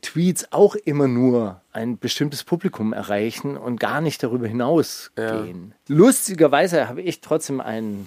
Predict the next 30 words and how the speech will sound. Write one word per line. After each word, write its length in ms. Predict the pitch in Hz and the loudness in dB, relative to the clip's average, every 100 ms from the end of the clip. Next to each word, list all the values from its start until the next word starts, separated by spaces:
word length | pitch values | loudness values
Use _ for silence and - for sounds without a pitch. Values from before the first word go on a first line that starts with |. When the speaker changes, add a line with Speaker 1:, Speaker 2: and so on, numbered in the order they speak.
| - | -18
Speaker 1:
Tweet 340 | - 165 170 | -8 -6 -4
aus 160 | 131 113 | -6 -4
der 200 | 117 113 | -4 -2
anderen 440 | 165 208 127 117 | -2 0 -2 -4
Bubble. 360 | 101 98 104 98 - | -6 -6 -8 -12 -8
Und 120 | 143 | -4
zwar, 540 | - 165 190 123 131 - _ | 4 6 6 4 0 -6 _
die 140 | 135 127 | -12 -6
Frage 300 | 135 156 190 | 0 2 2
ist, 140 | 139 | 2
wer 100 | 151 | 0
hat's 160 | 156 - | -2 -8
gesagt? 720 | 135 127 123 107 - - - - | -6 -2 -2 -4 -10 -20 -20 -20
Speaker 2:
Oh 40 | 113 104 | -14 -10
Mann. 80 | 101 | -6
Speaker 1:
Ein 160 | 131 | -4
Afroamerikaner 920 | 147 - 180 117 120 113 117 123 131 | -4 -4 -4 -2 -4 -4 -4 -2 -2
wird 160 | 127 - | -4 -4
aus 180 | 117 - | -12 -6
eigener 420 | 127 160 175 175 151 | -2 0 0 -2 0
Leistung 400 | 127 139 147 123 | 2 0 -4 -6
heraus 520 | 117 110 120 120 - - | -4 -2 -2 -2 -8 -12
reichster 720 | 101 104 143 - - 147 131 | -6 -2 -2 -6 -6 -4 -2
Mensch 360 | 123 110 123 - | -4 -6 -6 -8
der 160 | 120 104 | -6 -4
Welt, 380 | 120 160 - - | -4 -6 -10 -6
weil 180 | 110 120 | 0 2
er 120 | 117 | 2
Elektroauto-, 580 | 120 139 - 135 - - _ _ - | 0 -4 -4 -8 -8 -14 _ _ -12
Elektroautos 880 | - 220 170 156 170 151 135 135 | 2 6 6 4 0 0 0 -4